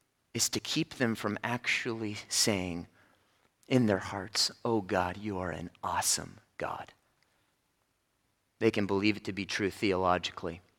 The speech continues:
But as long as they don't really get raptured by the thrill of who God is, mission accomplished. Every single demon convention says, "Jesus is God, amen."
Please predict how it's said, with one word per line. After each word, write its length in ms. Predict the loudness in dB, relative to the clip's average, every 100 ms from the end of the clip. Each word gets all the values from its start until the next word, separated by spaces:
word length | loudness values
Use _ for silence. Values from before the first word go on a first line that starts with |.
| _ _ _ _ _ _ _ _ _ _ _ -8 _
But 100 | -6
as 100 | -2
long 220 | 0 2
as 140 | 0 2
they 160 | 4
don't 280 | 4 0 -6
really 360 | -6 -6 -4 -2
get 180 | -4 -2
raptured 640 | 2 2 2 0 0 0
by 140 | 0
the 140 | 0 -8
thrill 400 | -6 0 0 0
of 100 | -4
who 160 | -8
God 260 | -4 -2 -2
is, 360 | -4 -4 -4 -6 -16 _ _ _ 2
mission 480 | 6 8 8 6
accomplished. 880 | -2 -4 4 4 4 -6 0 0 -2 -18 -20 _ _ _ _ _ _ _ _ _ _ _ _ _ _ _ _ _ _ _ _ _ _ 0
Every 200 | 2 2
single 320 | 2 4 4
demon 480 | 2 4 6 6 2
convention 600 | -2 -2 -2 -2 -2 -4
says, 440 | 0 0 0 -4 -6 _ -20 _ _ -4
"Jesus 340 | 0 0 0
is 140 | -2
God, 320 | 0 0 0 -4
amen." 560 | -6 -4 -4 -4 -6 -12